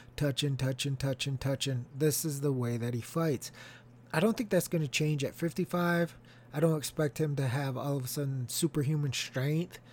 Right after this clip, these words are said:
I think he's gonna fight the same stylistic style that he always does. I think he's gonna come forward.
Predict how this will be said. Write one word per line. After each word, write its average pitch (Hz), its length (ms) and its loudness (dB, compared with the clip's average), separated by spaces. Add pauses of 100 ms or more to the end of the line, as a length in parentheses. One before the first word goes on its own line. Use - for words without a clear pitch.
(300)
I 147 120 -2
think 160 200 0
he's 143 200 -2
gonna 143 180 0
fight 151 400 0
the 139 100 -2
same 147 640 2
stylistic 143 880 0
style 175 560 2
that 185 180 4
he 131 100 2
always 180 300 4
does. 220 260 4
I 175 40 2
think 160 200 -4
he's 143 160 -2
gonna 143 120 0
come 151 220 0
forward. 156 720 4